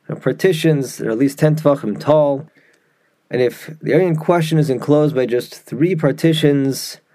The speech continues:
even if it's open on one side, it's considered a Reshus HaYachid. Reshus HaRabim, by contrast,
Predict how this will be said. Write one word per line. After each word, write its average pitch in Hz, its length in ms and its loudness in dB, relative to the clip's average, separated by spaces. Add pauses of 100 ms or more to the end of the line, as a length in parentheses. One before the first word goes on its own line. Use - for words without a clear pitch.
(200)
even 135 120 -4
if 120 40 -8
it's 117 200 -4
open 151 280 2
on 127 120 0
one 123 180 0
side, 127 480 0
it's 110 280 -8
considered 160 640 0
a 139 60 2
Reshus 127 380 -2
HaYachid. 117 500 -2 (400)
Reshus 156 380 0
HaRabim, 143 520 2
by 123 140 0
contrast, 107 840 -4